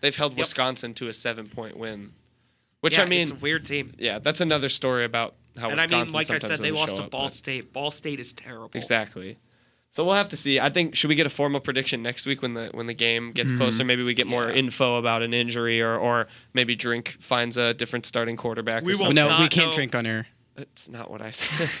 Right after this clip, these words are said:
Speaker 1: <laughs>
Speaker 2: Uh, we will not know who is starting, like, until the day of. I'm so
Speaker 3: There's
Speaker 2: sorry.
Speaker 3: probably
Speaker 1: Yeah.
Speaker 3: gonna, all three of them are probably gonna get some action 'cause
Speaker 1: Probably.
Speaker 3: you
Speaker 2: That's
Speaker 3: think
Speaker 2: what Drink said. He said all three quarterbacks might play,
Speaker 1: They'll
Speaker 2: so.
Speaker 1: find a way to put
Speaker 3: Well, they all
Speaker 1: Sam
Speaker 3: have
Speaker 1: Horn in there.
Speaker 3: Bazelak and, uh,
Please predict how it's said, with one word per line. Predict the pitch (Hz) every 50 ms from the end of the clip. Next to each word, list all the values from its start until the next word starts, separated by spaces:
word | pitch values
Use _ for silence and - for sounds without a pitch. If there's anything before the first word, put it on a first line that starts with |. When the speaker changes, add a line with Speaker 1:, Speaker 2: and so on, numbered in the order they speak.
| -
Speaker 1:
<laughs> | - - _ -
Speaker 2:
Uh, | 147 151 151 147 147 143 135
we | 160 160
will | 175 170 160
not | 151 151 151 156 147 -
know | 147 143 143 139 135
who | 143 139 139 139 139
is | 135 127 117
starting, | - - - - - 139 131 131 131 127 127 123 120 123 120 120 120 - _ _ _ _ _ 120
like, | 113 127 123 120 117 - -
until | 127 127 120 - - 123 120
the | 120 123 113
day | 117 - 120 110 85
of. | 73 78 64 - - - - _ _ _ _
I'm | - - 135 127 120 120
so | - - - 123 120 120
Speaker 3:
There's | - 202 185 -
Speaker 2:
sorry. | - 127
Speaker 3:
probably | 190 185 - 165
Speaker 1:
Yeah. | 147 151
Speaker 3:
gonna, | 120 139
all | 147 139
three | - - 151 143
of | 127
them | 123 120 120
are | 120
probably | - - 139 131 120 123 120
gonna | 113 120 120 113
get | 117 110
some | - - 120 117
action | 113 113 120 - - - 120 120 117
'cause | 107 127 120 113 107 107
Speaker 1:
Probably. |
Speaker 3:
you | - 139
Speaker 2:
That's | 165
Speaker 3:
think | - 131 127
Speaker 2:
what | 208 196 151
Drink | 151 160 170 165 -
said. | - - 160 151 151
He | 147
said | 143 - 160 151 143
all | 143 160 156
three | - 156 160 151 -
quarterbacks | - 147 147 143 131 131 127 123 - - 139
might | 127 92 -
play, | - - 98 73 95 -
Speaker 1:
They'll | - 196
Speaker 2:
so. | 190
Speaker 1:
find | - 254 247 233
a | 196
way | 156 151
to | 139 131
put | - 151 147
Speaker 3:
Well, | 156
they | 160 165
all | 170
Speaker 1:
Sam | 175 175
Speaker 3:
have | 175
Speaker 1:
Horn | 160 185 151
in | 120 113
there. | 107 113 120 - _ _ _
Speaker 3:
Bazelak | - 147 156 156 160 160 160 156 151 - - 143
and, | 131 127
uh, | 127 123 120 120 117 113 107